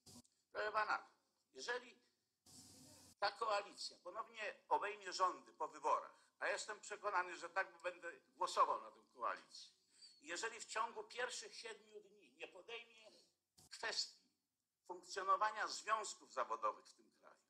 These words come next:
i nie zacznie pracować nad nową ustawą, nad nowym kształtem i miejscem związków zawodowych w tym kraju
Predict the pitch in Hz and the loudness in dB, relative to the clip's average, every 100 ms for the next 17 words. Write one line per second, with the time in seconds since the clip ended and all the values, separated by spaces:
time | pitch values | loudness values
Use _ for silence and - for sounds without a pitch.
0 | _ _ _ _ - 196 175 - _ _ | _ _ _ _ -12 -10 -10 -14 _ _
1 | _ 131 220 208 - 147 202 190 170 165 | _ -10 -4 -4 -2 0 0 0 -2 -2
2 | - 202 170 - 139 123 - - - - | 0 2 2 2 0 0 4 4 6 0
3 | 320 - 185 139 139 139 135 202 190 180 | -4 0 2 2 0 -8 -8 -8 -10 -12
4 | - - 190 131 - - - 220 214 - | -8 4 4 4 -6 -20 -20 -14 -10 -10
5 | - _ - 151 - 139 123 120 113 107 | -10 _ -8 -6 -6 -8 -4 -4 -6 -12
6 | _ _ _ 80 | _ _ _ -20